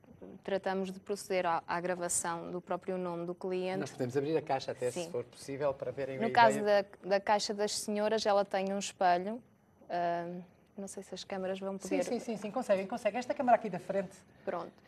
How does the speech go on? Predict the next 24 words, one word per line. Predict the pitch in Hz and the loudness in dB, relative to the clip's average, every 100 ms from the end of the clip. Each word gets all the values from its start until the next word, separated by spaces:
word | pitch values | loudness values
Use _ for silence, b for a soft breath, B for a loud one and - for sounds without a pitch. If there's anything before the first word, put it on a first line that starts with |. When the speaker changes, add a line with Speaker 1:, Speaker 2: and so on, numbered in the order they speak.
| b b | b b
Speaker 2:
consegue | 175 135 190 | 0 8 8
apanhar | 160 170 160 143 | 10 8 8 8
bem | 120 117 104 - | 8 0 -2 -8
este | 135 - | -10 -10
plano. | - 135 117 110 - | -6 -4 -4 -8 -8
Speaker 1:
Ah, | - 202 196 196 - | -2 0 2 0 -2
a | 196 | 0
caixa | 208 190 - 196 196 156 - | 0 0 2 4 4 2 -4
foi | 220 | -4
pensada | 208 208 - 190 196 185 156 - _ - - | 0 0 4 4 4 0 -4 -16 _ -20 -14
precisamente | - 220 202 190 190 | -4 0 2 2 2
para | - 196 190 | 2 4 4
uma, | 190 185 185 180 - | 2 2 2 -2 -6
uma | 196 190 | -6 -4
senhora | 190 - 220 226 240 247 247 _ | -4 -2 2 4 4 2 0 _
e, | 196 190 185 185 | -4 -2 -2 -2
como | 196 196 | -4 -6
sabe, | - 190 180 - | -2 0 0 -4
o | - | -8
espelho | 196 - 202 185 - | -8 -2 0 0 0
é | 190 | 0
sempre | - 202 202 | 0 -4 -4
aquele | 196 196 | -2 0
acessório | 196 196 - 196 185 180 | 0 -2 -2 2 2 0